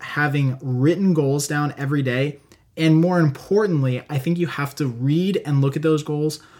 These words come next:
on a daily basis. So my new routine is to get up really early in the morning, which is really nothing different because my daughter gets up early, but now I'm up a little bit earlier than her, have a couple cups of coffee 'cause Lord knows I need that.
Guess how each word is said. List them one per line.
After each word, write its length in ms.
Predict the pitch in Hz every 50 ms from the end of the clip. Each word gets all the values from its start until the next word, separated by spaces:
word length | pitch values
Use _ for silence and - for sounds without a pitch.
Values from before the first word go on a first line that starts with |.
| - _ _ -
on 120 | 143 147
a 80 | 147 131
daily 300 | 127 135 135 139 135 123
basis. 520 | 110 113 117 117 - - - - - - -
So 180 | - - 156 147
my 180 | 143 147 147
new 280 | 147 147 151 151 170 196
routine 420 | 196 196 185 - - 160 156 151
is 120 | 147 135 131
to 60 | -
get 120 | - 135 131
up 100 | 123 123
really 220 | 120 127 135 -
early 260 | - 135 147 143 135
in 60 | 131 123
the 60 | 123
morning, 340 | 135 156 185 190 190 175 143
which 200 | 123 113 - - - - - - - _ _ _
is 120 | - 208 208
really 220 | 269 302 277 254
nothing 400 | 208 196 196 202 - 180 156 143
different 280 | 135 143 139 165 156 156
because 240 | 151 131 151 131 131
my 120 | 131 123
daughter 320 | - 131 127 131 139 135
gets 200 | 127 131 123 -
up 120 | 123 - 117
early, 180 | 117 127 143
but 140 | 143 147 139
now 180 | 139 139 151 165
I'm 120 | 165 - -
up 160 | 127 131 127
a 40 | 117
little 240 | 139 135 143 156
bit 140 | 160 185 - -
earlier 340 | 151 151 147 151 147 143
than 140 | 135 135 127
her, 320 | 127 - 127 131 135 131 - _ _ _ _ _ _ _ _ _ _ _ _ _ _ _ -
have 180 | - 127 127 123
a 40 | 135
couple 240 | - 147 131 151 139
cups 240 | - 139 127 - -
of 80 | 127
coffee 340 | - 143 139 147 139 - 147
'cause 240 | 135 135 123 107 -
Lord 180 | 117 120 123 123
knows 180 | 117 110 107
I 60 | 104
need 180 | 104 107 107 104
that. 300 | 135 156 165 165 156 -